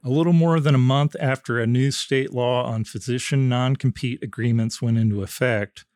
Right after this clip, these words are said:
an Allen County physician has been granted a temporary restraining order to stop his former employer from enforcing a non-compete clause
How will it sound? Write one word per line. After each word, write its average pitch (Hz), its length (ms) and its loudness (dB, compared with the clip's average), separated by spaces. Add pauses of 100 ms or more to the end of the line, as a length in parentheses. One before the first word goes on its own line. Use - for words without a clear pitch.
(200)
an 127 140 0
Allen 156 320 2
County 135 380 2
physician 117 600 -2
has 113 180 -2
been 113 200 2
granted 113 380 0
a 104 60 -4
temporary 131 560 -2
restraining 117 640 2
order 101 300 0
to - 160 -12
stop 151 480 -2
his 117 140 -4
former 123 400 2
employer 110 520 0
from 107 220 -2
enforcing 120 760 0
a - 40 -4
non-compete 123 680 0
clause 104 560 -4